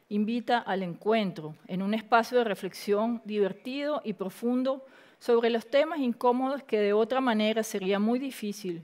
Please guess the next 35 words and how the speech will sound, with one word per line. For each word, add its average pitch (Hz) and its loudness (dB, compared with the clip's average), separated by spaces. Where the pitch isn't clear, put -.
que 185 -8
fueran 180 -4
cuestionados. 165 -10
El 214 0
mundo 247 6
debe 240 6
entender 220 4
la 233 2
importancia 214 0
de 196 0
que 190 -4
un 214 2
niño 233 0
a 170 -8
temprana 180 -4
edad 214 4
aprenda 240 4
el 208 -2
poder 202 4
de 214 2
un 214 2
lápiz 175 0
y 202 -2
no 220 2
de 226 4
un 196 -2
arma 190 -4
de 170 -4
fuego. 165 -2
El 185 0
niño 226 2
que 220 -2
aprende 185 0
esto 196 -6
primero 196 -4